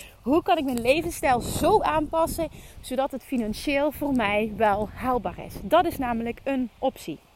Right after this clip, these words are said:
En dat is de tweede stap die ik nu benoem. Maar ik ga hem wel al benoemen. De eerste stap, de tweede stap bestaat uit een aantal dingen. De eerste stap, wat echt het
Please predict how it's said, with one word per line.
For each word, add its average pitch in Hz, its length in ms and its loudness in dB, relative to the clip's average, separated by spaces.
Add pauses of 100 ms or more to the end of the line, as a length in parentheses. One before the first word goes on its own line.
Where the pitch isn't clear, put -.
(1900)
En 277 160 4
dat 214 160 4
is - 460 4 (1500)
de 262 100 -2
tweede 370 440 2
stap 277 300 0 (120)
die 381 100 4
ik 359 100 2
nu 349 160 0
benoem. 277 400 -2 (640)
Maar 285 120 4
ik - 60 0
ga 392 80 4
hem 330 120 4
wel 339 160 6
al 359 120 6
benoemen. 226 480 2 (800)
De - 180 -2
eerste 453 420 6
stap, 226 340 6 (460)
de - 60 -4
tweede - 260 4
stap 302 260 6 (100)
bestaat 269 340 2
uit 240 120 -2
een 220 120 -4
aantal 247 300 -4
dingen. 190 260 -6
De 220 120 -6
eerste 381 380 0
stap, 247 320 0 (760)
wat 254 140 -4
echt - 220 2
het 269 120 -8